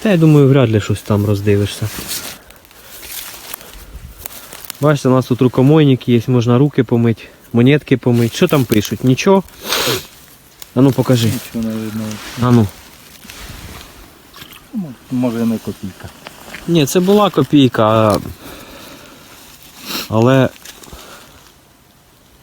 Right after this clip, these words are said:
Speaker 1: була та загула.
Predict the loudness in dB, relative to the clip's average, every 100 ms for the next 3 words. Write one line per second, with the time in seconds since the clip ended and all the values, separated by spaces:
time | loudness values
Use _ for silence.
0 | _ _ -20 _ _ _ _ _ _ _
1 | _ _ _ _ _ _ _ _ _ _
2 | _ _ _ _ _ 2 2 2 2 2
3 | 2 4 4 4